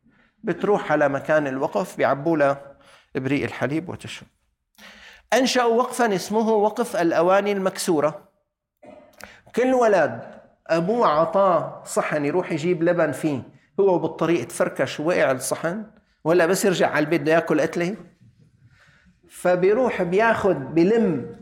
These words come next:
هالفتات لهذا الصحن الفخار أو الزجاج، وبياخده لدار هذا الوقف الأواني المكسورة، وبيعطوه بداله صحن نفس الموديل.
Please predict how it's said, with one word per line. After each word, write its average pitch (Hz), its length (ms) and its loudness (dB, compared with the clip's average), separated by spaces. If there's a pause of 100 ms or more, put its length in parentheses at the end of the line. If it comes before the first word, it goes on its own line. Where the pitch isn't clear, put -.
(140)
هالفتات 160 680 2
لهذا 156 340 0
الصحن 147 340 -6
الفخار 156 680 0
أو 123 120 -4
الزجاج، 160 640 -2 (300)
وبياخده 156 480 2
لدار 143 720 0
هذا 139 320 0
الوقف 139 380 -4
الأواني 147 380 2
المكسورة، 151 360 -2
وبيعطوه 151 400 0
بداله 170 320 0
صحن 190 360 -4
نفس 208 220 -6
الموديل. 151 420 -4